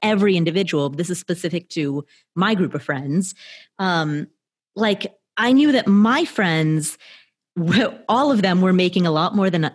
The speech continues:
than I was. And they were also spending a lot more. Like, they had apartments with stainless steel appliances. Um, they,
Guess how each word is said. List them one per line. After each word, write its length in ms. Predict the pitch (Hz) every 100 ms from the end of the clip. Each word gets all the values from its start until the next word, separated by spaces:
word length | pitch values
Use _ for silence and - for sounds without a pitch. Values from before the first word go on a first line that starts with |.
| -
than 180 | 165
I 160 | 156 135
was. 420 | 127 135 190 - - - _ _ _
And 760 | 208 196 190 180 175 170 170 - -
they 180 | 170 170
were 140 | 165
also 220 | 190 214 208
spending 360 | - 302 233
a 60 | 151
lot 180 | 135 135
more. 300 | 139 143 147
Like, 160 | - -
they 180 | 175 175
had 640 | 165 180 170 165 165 160 - - _ _
apartments 640 | 180 180 240 233 226 -
with 160 | 190 185
stainless 520 | - - 196 196 190
steel 340 | - - 185 180
appliances. 960 | 151 170 156 143 139 - - 185 - - _ _ _ -
Um, 640 | 160 143 135 135 135 143 - _ _
they, 840 | 151 190 185 185 175 170 165 156